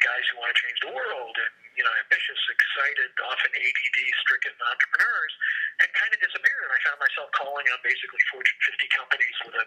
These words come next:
J P Morgan Chase card. So it, it wasn't really what I enjoyed doing very much. In the meantime, so now it's sort of two thousand four, two thousand five, um, Steve Case, one of the A O L co-founders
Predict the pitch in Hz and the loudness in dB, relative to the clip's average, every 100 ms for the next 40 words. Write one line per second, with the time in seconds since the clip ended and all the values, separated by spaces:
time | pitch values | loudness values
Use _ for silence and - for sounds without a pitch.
0 | - - - - 110 - - - - - | 0 -2 -4 -6 -2 0 2 0 0 0
1 | - - 160 165 - 185 - 180 185 - | 0 0 -2 -4 -2 -2 -2 -6 -2 -2
2 | - - 156 147 127 127 123 - 117 - | 0 -2 -2 -4 0 0 2 -2 -2 -4
3 | - - - - - - - - _ - | -4 -6 -2 -2 0 -2 -4 -4 _ -20
4 | - - - - - - - - 196 190 | -14 -4 -2 0 0 -2 -4 -4 -4 -2
5 | 220 269 151 139 151 147 151 139 - 139 | -2 0 -2 -2 -2 -2 -2 -4 -2 -2
6 | 127 - - - 127 120 - - 127 123 | -2 0 2 2 2 -2 -2 -4 -2 0
7 | 123 - 117 - - 123 117 117 - - | 0 0 -2 -2 -4 -2 2 0 0 -2
8 | - - - - 127 - - - - - | 0 -2 -6 -2 -2 -2 -2 0 0 0
9 | 156 139 139 135 131 123 - - 131 123 | 0 0 -2 -6 -8 -2 0 2 2 0
10 | 120 117 131 123 117 - 117 - - | -4 -6 -4 -2 0 -2 0 0 0